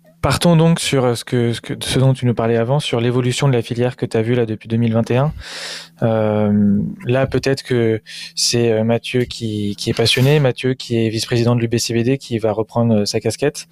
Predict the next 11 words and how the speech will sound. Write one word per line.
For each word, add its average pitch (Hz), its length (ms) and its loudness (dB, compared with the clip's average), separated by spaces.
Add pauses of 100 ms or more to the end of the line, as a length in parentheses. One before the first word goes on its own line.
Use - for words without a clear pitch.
(580)
Euh, 104 400 2 (260)
comment 135 220 2
est-ce 147 100 2
que - 80 -4
tu - 120 -2
vois 123 120 2
la, 120 220 2
la 113 100 0
filière 127 340 0
évoluer ? 123 480 -2 (640)
Euh, 104 560 0